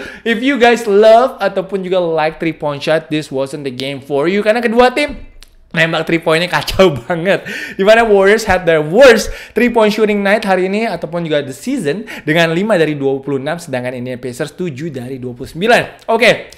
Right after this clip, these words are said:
hari ini ada sebuah, seorang pemain yang menurut gua, uh, bersinar untuk Golden State Warriors. Dia adalah Eric Paschall. Eric Paschall selesai dengan tiga belas poin off the bench. Nah,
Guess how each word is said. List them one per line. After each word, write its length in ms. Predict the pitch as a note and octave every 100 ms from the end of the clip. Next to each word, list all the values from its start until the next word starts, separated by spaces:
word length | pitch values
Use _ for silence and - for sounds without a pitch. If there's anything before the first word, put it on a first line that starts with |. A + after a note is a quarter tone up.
| _
hari 240 | - G#3+ A3
ini 320 | A#3 C4+ C4+ -
ada 720 | G3 F3+ F#3+ F#3 E3+ - - _
sebuah, 640 | - G3 D#3+ E3 F#3 F3+ F3
seorang 240 | G3 F#3
pemain 400 | F#3 F3 C#3+ D#3+
yang 160 | F3+ D3+
menurut 160 | C#3+
gua, 200 | C3 D3+ D#3 D#3
uh, 380 | D#3+ C3 B2 A#2+
bersinar 560 | A#2 - - C#3+ C3 A#2 C3+
untuk 160 | C3
Golden 160 | B2+ B2+
State 160 | A#2+
Warriors. 320 | B2 A#2+ C#3 C#3
Dia 240 | C#3 D3
adalah 240 | A#2+ C#3
Eric 400 | C3+ B2+ C3 -
Paschall. 480 | - C3+ - - A#2+
Eric 160 | D#3+ A3
Paschall 320 | B3+ - B3
selesai 240 | A3 A3
dengan 160 | G#3+ G#3
tiga 240 | G#3 F3+
belas 240 | E3+ E3+ F3
poin 320 | F3 F3 F#3+ E3+
off 160 | D#3+
the 80 | E3
bench. 400 | C3 B2+ D#3 D#3
Nah, 320 | E3+ G3+ C3+